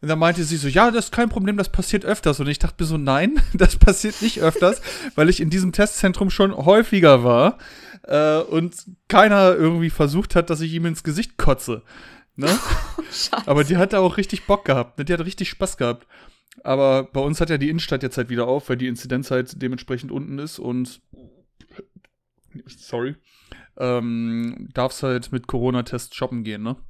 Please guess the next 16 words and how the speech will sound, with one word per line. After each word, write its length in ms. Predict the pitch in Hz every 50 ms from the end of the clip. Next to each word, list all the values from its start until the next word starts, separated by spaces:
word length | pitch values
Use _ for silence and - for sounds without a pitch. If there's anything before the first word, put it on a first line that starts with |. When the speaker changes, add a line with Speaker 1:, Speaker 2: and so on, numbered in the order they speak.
| _ _ _ _ _ _ _ _ _ _ _ _ _
Speaker 2:
Ja. 160 | - 202 185
Speaker 1:
Stehen 220 | - - 139 127 131
halt 140 | 131 117
in 100 | 120 123
den 80 | 123 123
Geschäften 400 | 123 120 - 135 131 - - 127
an 80 | 117 117
der 100 | 110 113
Tür, 200 | - - 135 127
Leute, 300 | 131 127 131 131 131 123
fragen 340 | - - 120 123 127 131
dich 160 | 131 123 - -
halt 120 | 123 117
nach 140 | 120 117 -
dem 120 | 123 120
Test, 280 | - 131 131 - _